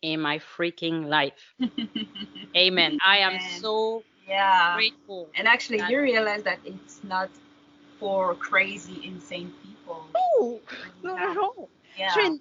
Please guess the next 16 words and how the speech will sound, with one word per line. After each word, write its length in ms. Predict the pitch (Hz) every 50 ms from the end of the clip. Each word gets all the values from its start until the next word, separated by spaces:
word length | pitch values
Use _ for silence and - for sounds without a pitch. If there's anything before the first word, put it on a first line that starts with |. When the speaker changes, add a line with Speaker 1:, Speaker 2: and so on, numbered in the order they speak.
| _ -
Speaker 1:
anyone 540 | 302 349 359 370 370 320 302 311 311 311
can 220 | 311 - 254 233 220
go 140 | 196 226 240
for 140 | - 220
therapy. 460 | 202 - 202 180 175 170 - - 165 170
It's 100 | 170 165
just 320 | 190 226 262 269 - - -
open 300 | 262 294 - - 349 339 330
a 40 | 330
little 180 | 320 311 320
bit 240 | 277 247 285 - -
your 120 | 277 277 262
mind, 580 | 247 240 240 240 240 240 240 240 240 240 240 _ _
and 560 | - 180 185 185 190 190 190 190 190 190 180 - _ _ _ _ _ _
it's 220 | 196 208 202 - -
fine. 300 | 294 359 311 190 170